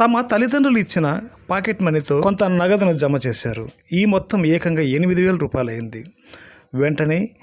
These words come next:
ఈ నగదును హెచ్ఎం ద్వారా ముఖ్యమంత్రి సహాయ నిధికి పంపించారు. సర్వం కోల్పోయిన వారికి సహాయం చేయాలనే మంచి ఆలోచన విద్యార్థి దశ నుండే అలవర్చుకోవడం ఎంతో మంచిదని పలువురు వ్యాఖ్యానిస్తున్నారు.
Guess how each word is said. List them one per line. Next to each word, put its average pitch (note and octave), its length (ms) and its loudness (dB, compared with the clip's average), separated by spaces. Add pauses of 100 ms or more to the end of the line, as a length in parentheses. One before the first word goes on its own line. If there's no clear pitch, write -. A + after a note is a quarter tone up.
(240)
ఈ A#3 140 2
నగదును G#3+ 640 0 (440)
హెచ్ఎం G#3 360 2
ద్వారా C#3 380 0 (420)
ముఖ్యమంత్రి A3+ 520 2
సహాయ F3+ 380 -2
నిధికి C#3 540 -2 (540)
పంపించారు. A#2 640 -2 (720)
సర్వం D#3 440 -2
కోల్పోయిన D#3+ 440 0
వారికి D#3 320 0
సహాయం F#3+ 440 -2
చేయాలనే D#3+ 400 0
మంచి E3+ 440 0
ఆలోచన D3 640 -2 (460)
విద్యార్థి E3+ 600 0
దశ E3 180 0
నుండే D3 260 2
అలవర్చుకోవడం C3+ 840 -2 (180)
ఎంతో D3+ 220 0
మంచిదని B2+ 680 -4 (580)
పలువురు C3 520 0
వ్యాఖ్యానిస్తున్నారు. A#2+ 1000 -4